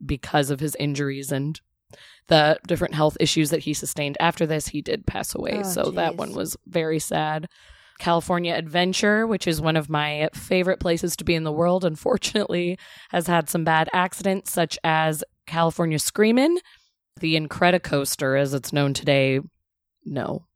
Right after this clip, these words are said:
Speaker 1: it
Speaker 2: No,
Speaker 1: will always be
Speaker 2: that is
Speaker 1: California
Speaker 2: not what it's
Speaker 1: Screamin' in my
Speaker 2: called.
Speaker 1: head. It malfunctioned, and a train,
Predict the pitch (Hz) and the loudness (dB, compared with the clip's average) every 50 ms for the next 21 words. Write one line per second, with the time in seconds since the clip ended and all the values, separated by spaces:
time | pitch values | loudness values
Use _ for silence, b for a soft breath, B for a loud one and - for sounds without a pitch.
0 | _ 147 202 185 - - - 165 - - - 180 - 139 135 160 147 185 185 170 | _ -2 -2 0 0 0 2 2 2 2 2 0 0 0 0 0 0 0 0 0
1 | - - 170 175 170 160 139 - - - - - - - - - - - - B | 0 0 0 0 0 0 -2 -2 -4 -4 -2 -2 -2 -2 -2 -4 -6 -10 -14 B
2 | B B B B B B B B B _ - 185 - - 190 180 185 175 - 165 | B B B B B B B B B _ 0 2 2 2 2 0 0 2 0 -2
3 | 156 165 160 - 165 151 156 156 - 160 160 151 - - - - 170 165 160 165 | -2 -2 -2 -2 -2 -2 -2 -2 -2 -2 -2 -2 -2 -4 -4 -2 0 0 0 0
4 | 165 165 170 170 175 | -2 -2 -2 -4 -4